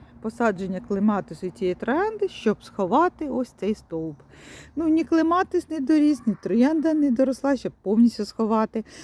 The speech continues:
Але сподіваюся, що на наступний рік клематис збільшиться, да, коренева наросте і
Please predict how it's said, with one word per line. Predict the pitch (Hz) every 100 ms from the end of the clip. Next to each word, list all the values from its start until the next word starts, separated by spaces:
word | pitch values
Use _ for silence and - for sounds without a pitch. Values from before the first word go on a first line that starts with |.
| - -
Але | 233 320
сподіваюся, | - 247 214 233 240 247
що | -
на | 233
наступний | 240 - 392 277 233
рік | 220 247 247 - -
клематис | 202 208 208 180 - 156 - - - - _ _ _ - - -
збільшиться, | 180 156 151 285 440 240 294 - 269
да, | 247 254 302
коренева | - 190 220 240 208
наросте | 170 160 160 - 285 349 -
і | -